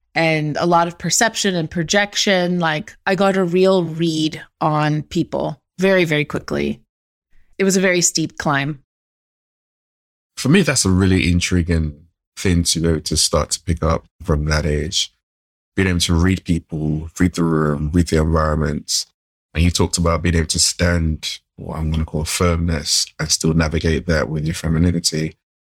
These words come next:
Speaker 2: And that's something, something that still happens in, in day-to-day more than normal corporate life,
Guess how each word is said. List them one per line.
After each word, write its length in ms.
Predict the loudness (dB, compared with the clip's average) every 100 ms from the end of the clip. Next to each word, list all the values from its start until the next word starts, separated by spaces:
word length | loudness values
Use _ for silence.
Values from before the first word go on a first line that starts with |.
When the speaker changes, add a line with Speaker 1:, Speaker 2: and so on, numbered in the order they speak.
| _ -6
Speaker 2:
And 500 | -2 0 0 0 -2 -4
that's 160 | 0
something, 200 | 2 0
something 340 | 0 0 0 -2
that 140 | -2
still 380 | -2 0 0 -2
happens 680 | -6 -6 -2 0 0 -4 -6
in, 420 | -10 -16 -20 -20 _
in 80 | -6
day-to-day 480 | 0 0 0 2 2
more 260 | 4 2 2
than 240 | -2 -4 _ _ -4
normal 420 | 2 2 2 0
corporate 420 | 0 0 0 -4
life, 360 | -6 -10 -10